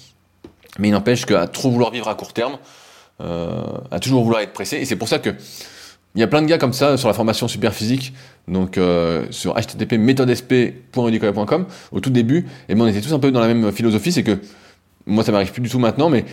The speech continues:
avant on voulait acheter quelque chose, on faisait un panier sur un site, et au lieu d'acheter tout de suite, on laissait le temps faire, et on voyait si vraiment on en avait besoin, et souvent, dans quatre-vingt-dix-neuf pour cent des cas, on n'achetait pas, on se disait, « Ouais, en fait, c'était juste une petite envie,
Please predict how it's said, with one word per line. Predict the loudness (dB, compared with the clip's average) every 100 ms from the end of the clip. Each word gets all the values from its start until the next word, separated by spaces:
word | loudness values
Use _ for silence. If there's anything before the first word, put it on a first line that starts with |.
| -12 2
avant | 2 4
on | 2
voulait | 4
acheter | 2 0
quelque | -2 -2
chose, | 4 4 4 -2
on |
faisait | 0 2
un | 2
panier | 4 4
sur | 2 0
un | 0
site, | 0 -2 0
et | 2
au | 4
lieu |
d'acheter | 2 0
tout | -2
de |
suite, | -2 -2
on | 0 2
laissait | 2
le | 0
temps | 0 0
faire, | 0 -2
et | -2
on |
voyait | 0 0
si | 0
vraiment | 2 2
on | 2
en |
avait | 2 2
besoin, | 0 0
et | -2
souvent, | -2 0 0 -2 -12 -18 -16 -14 -14 -18 -10
dans | -4
quatre-vingt-dix-neuf | -4 0 0 0 0 -4
pour | -4
cent | -4
des | 0
cas, | 2
on | 2
n'achetait | 2 0 0
pas, | 2
on |
se |
disait, « | 2 2
Ouais, | 2
en | 2
fait, | -2
c'était | -2 -2
juste | -2
une | -2
petite | -6 -2 0
envie, | 2 0